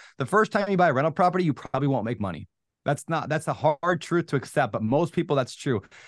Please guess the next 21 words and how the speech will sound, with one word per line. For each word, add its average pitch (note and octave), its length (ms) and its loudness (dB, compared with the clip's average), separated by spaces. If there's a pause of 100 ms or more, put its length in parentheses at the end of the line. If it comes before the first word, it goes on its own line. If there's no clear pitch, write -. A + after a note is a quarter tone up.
The - 80 -2
first F#3 240 0
time G3+ 100 -2
you F#3+ 60 2
buy F3 140 4
a D#3 40 0
property, D#3 360 0
it - 100 -6
probably C#3+ 200 0
won't D3+ 100 0
make D3+ 100 0
money D3+ 160 2
'cause A2 160 -6
you A2+ 140 2
don't D#3+ 180 2
know C#3 80 4
what C#3 140 2
you A#2+ 80 2
don't A2+ 160 0
know A#2 100 2
yet. - 400 -4